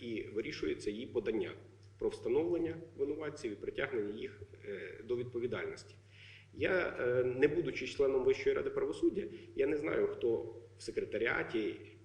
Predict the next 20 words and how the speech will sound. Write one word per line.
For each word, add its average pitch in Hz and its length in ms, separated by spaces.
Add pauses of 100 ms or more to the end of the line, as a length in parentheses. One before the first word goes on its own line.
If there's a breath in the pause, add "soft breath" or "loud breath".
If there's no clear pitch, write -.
(300)
відає 117 420
цими 120 260
питаннями 117 480
контролю 127 560
і, 131 400
зрештою, 120 520 (280 loud breath)
яким 120 300
чином 127 300
раніше 123 580 (720)
члени 113 340
Вищої 104 360
ради 104 200
правосуддя 107 720 (760 loud breath)
думали 127 360
про 95 520
те, 117 200
як 95 200
забезпечити 98 640
цей 92 180
контроль. - 380